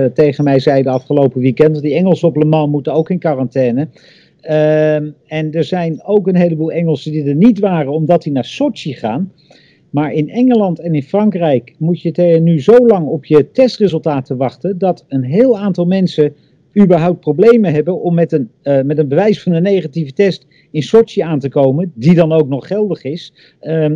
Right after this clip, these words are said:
dus ook daar zie je dat deze hele, eh, eh, covid-situatie een invloed heeft op, op alles en iedereen. En dan laten we echt maar hopen dat we er, eh, dat we er gauw af zijn, Kees.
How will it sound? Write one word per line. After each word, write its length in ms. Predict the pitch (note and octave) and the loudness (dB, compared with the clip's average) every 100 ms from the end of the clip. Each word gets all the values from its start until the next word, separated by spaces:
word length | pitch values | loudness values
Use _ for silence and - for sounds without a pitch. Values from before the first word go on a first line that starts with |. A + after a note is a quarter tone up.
| - | -2
dus 320 | D3+ F3 - | 0 0 -2
ook 260 | F3+ D#3+ A#2+ | -2 -2 -2
daar 260 | G3+ G#3 F#3+ | -2 -2 -2
zie 200 | F3 F3 | -2 0
je 120 | F3 | 2
dat 280 | E3+ D#3 - | 0 -2 -2
deze 320 | D3+ E3 D3+ | 0 2 2
hele, 420 | E3 E3+ D#3+ B2+ - _ _ | 0 2 2 0 -2 _ _
eh, 960 | - C#3 C3+ C3 B2 A#2+ A#2 A2+ A#2 B2 | 0 2 4 2 0 0 -2 -2 -4 -4
eh, 60 | B2 | -2
covid-situatie 1120 | E3+ F3+ G3+ F3+ G3 F3+ F3 F3 - F#3 F3+ _ _ _ | 0 0 -2 -4 -4 -2 -2 -2 -4 -4 -4 _ _ _
een 160 | - C#3+ | -4 -2
invloed 420 | F#3+ G3+ - E3+ D3+ | 2 2 2 0 4
heeft 340 | D#3+ E3 - | 2 2 0
op, 180 | D#3 - | -2 0
op 200 | D#3+ C3+ _ | -4 -4 _
alles 340 | F#3+ G#3+ G#3+ | 0 2 2
en 120 | - E3 | -2 -4
iedereen. 520 | F#3+ E3 E3+ C3+ A#2+ | -2 0 2 0 -2
En 120 | C#3+ | -4
dan 180 | D3+ D3 | -4 -4
laten 200 | D#3+ D3 | -6 -6
we 100 | D3 | -6
echt 180 | F3+ - | -8 -6
maar 120 | D#3+ | -2
hopen 320 | D#3 F#3 F3+ | 0 -2 -2
dat 180 | E3+ D#3+ | -4 -4
we 80 | D#3 | -2
er, 240 | D3+ C#3+ | -2 -2
eh, 80 | D3 | -4
dat 180 | C#3 C#3 | -4 -6
we 60 | C#3+ | -6
er 80 | |
gauw 260 | - C3+ B2 | -6 -4 -4
af 100 | A2+ | -4
zijn, 200 | A2 F#2 | -8 -10
Kees. 320 | - - - | -12 -18 -20